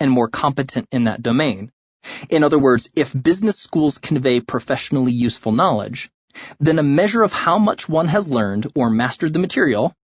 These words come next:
such as grades and coursework, should be at least somewhat predictive of various outcomes that index success in business." End quote. What Pfeffer and Fong found was astonishing and disturbing.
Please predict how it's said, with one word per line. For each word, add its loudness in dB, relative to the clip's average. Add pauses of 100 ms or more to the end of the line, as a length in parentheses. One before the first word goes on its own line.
such -6
as -4
grades 0
and 0
coursework, -2 (280)
should -2
be -2
at -2
least 0
somewhat 0
predictive -2 (120)
of 0
various 2
outcomes -2
that -4
index -2
success -8
in -4
business." -6 (200)
End -2
quote. -10 (1200)
What 2
Pfeffer 2
and 2
Fong 4
found 0 (120)
was -2
astonishing 0
and 0
disturbing. -4